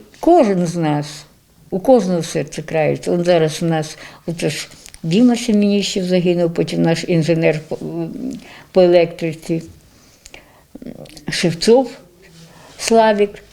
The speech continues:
загинув, ми ховали його. І оце двоє наших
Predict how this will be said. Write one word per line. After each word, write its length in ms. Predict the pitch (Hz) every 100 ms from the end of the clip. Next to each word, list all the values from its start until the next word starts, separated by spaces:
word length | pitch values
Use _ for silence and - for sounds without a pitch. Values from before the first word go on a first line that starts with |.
| - - 208
загинув, 580 | 208 202 208 202 196 196 -
ми 140 | 208 185
ховали 520 | 208 196 196 190 185
його. 280 | 180 185 185 - - - - - - - - - - _
І 140 | 196
оце 280 | 185 180 185
двоє 360 | 175 208 214 180
наших 340 | 175 180